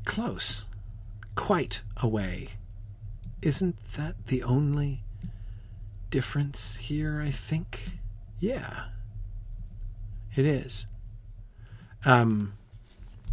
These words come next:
well, there's the apostrophe S in summer, "all on a summer day" versus "all on a summer's day."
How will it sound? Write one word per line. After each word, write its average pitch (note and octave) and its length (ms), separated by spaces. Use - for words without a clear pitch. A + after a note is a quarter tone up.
well, D#3 360
there's C3 280
the A2+ 100
apostrophe G#2+ 640
S A#2 280
in G#2 120
summer, A2 520
"all B2+ 140
on A#2+ 80
a A#2 40
summer A#2+ 340
day" A2 280
versus A2 300
"all G#2+ 140
on G#2+ 80
a G#2+ 60
summer's A2 460
day." F#2+ 360